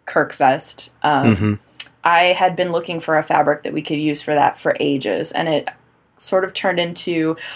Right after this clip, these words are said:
Speaker 1: our own private episode of History Detectives, because we were trying to figure out what it was made out of originally.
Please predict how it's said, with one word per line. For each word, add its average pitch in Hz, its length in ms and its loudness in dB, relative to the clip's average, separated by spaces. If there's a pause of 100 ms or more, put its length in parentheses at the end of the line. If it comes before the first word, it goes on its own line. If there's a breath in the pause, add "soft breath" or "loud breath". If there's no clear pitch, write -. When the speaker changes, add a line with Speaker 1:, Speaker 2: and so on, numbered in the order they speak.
(100)
Speaker 1:
our 180 180 4
own 175 140 2
private 170 640 2
episode 165 420 0
of 156 80 -4
History 190 400 -4
Detectives, 269 720 0
because 202 320 -6
we 190 60 -2
were 180 80 0
trying 190 240 -2
to 202 60 -2
figure 185 280 -2
out 170 240 2
what 170 140 -2
it - 40 -4
was - 140 -10
made 196 220 0
out 196 120 4
of 190 200 2
originally. 180 680 -4